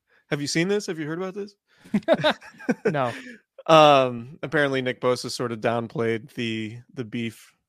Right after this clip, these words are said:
Speaker 1: quote unquote beef from twenty nineteen when
Speaker 2: Mm-hmm.
Speaker 1: he did the whole flag waving thing and
Speaker 2: Baker.
Speaker 1: <laughs>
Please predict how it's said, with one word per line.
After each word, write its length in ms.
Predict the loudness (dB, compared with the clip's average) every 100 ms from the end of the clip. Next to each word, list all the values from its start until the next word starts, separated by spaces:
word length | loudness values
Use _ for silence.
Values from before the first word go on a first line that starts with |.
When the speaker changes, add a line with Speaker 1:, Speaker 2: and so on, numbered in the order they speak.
| _ _ _
Speaker 1:
quote 200 | 0 0
unquote 320 | 0 -4 -4
beef 180 | -6 -8
from 140 | -10
twenty 220 | -8 -6 -4
nineteen 520 | -6 -6 -8 -8 -10
when 380 | -8 -6 -6 -10 _ _ _ _ _ _ -10
Speaker 2:
Mm-hmm. 260 | -8 -8 -8
Speaker 1:
he 80 | -4
did 260 | -2 0 2
the 80 |
whole 160 | 2 2
flag 300 | 2 2 2
waving 400 | 0 -2 -4 -6
thing 400 | -6 -4 -4 -6
and 240 | -8 -10
Speaker 2:
Baker. 840 | -12 -10 -8 -8 -10 -12 -12 -14 -16 _ _ _
Speaker 1:
<laughs> 80 | -12